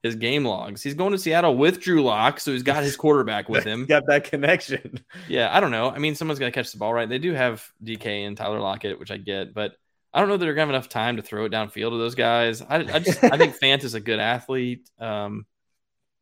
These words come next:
Speaker 1: I don't know. Maybe this is a total dart throw, but I like Noah Fant. I think he'll be
Speaker 2: Fair.
Speaker 1: all right.
Speaker 2: You know what? Take him.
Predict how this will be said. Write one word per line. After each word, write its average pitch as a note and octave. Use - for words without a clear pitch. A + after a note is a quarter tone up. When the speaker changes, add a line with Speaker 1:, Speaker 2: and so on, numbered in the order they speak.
Speaker 1:
I A2+
don't F#2+
know. F2
Maybe A#2
this G#2+
is G#2
a G#2+
total G2
dart F2+
throw, F2+
but F#2
I A#2+
like C3+
Noah G#2
Fant. -
I A2
think G#2
he'll G2+
be G2
Speaker 2:
Fair. G#2
Speaker 1:
all F2+
right. D#2
Speaker 2:
You A#2+
know B2
what? A2+
Take F#2+
him. -